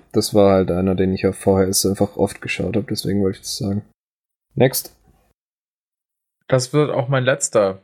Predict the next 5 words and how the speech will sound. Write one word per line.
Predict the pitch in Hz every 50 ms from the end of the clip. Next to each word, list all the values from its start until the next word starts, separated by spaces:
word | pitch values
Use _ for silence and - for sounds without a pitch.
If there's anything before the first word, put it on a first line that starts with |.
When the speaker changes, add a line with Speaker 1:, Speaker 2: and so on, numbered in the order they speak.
| _ _ _ _ _ _ _ _ _ _ _ _ _ _ _
Speaker 2:
Äh, | 101 104 101 92 92 104 101
Himmel | - - 175 190 190 180
und | 170 160 139
Huhn. | 165 185 196 185 160 135 - - _ _ _ _ _ _ _ _ -
Speaker 1:
<laughs> | - -